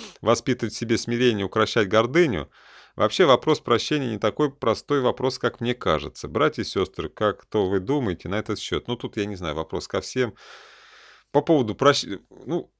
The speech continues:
во-первых, вот брат пишет слишком много всего и конкретно наверняка вспоминает какую-то свою ситуацию, может быть, ещё что-то. Это всё настолько индивидуально.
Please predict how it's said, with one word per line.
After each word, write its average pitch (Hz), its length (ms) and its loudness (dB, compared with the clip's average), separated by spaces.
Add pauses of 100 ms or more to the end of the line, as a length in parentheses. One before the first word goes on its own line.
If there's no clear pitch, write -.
во-первых, 123 520 2
вот 98 140 2
брат 117 300 4
пишет 113 280 -2
слишком 117 400 -2
много 110 540 0
всего 123 380 0
и 101 160 0
конкретно 127 540 -2
наверняка 113 380 2
вспоминает 107 480 -2
какую-то 98 380 -4
свою 87 180 -2
ситуацию, 73 720 -6
может 71 220 -14
быть, 71 160 -16
ещё 85 260 -6
что-то. - 400 -8
Это 147 160 -4
всё - 180 -10
настолько 175 460 0
индивидуально. 135 800 -4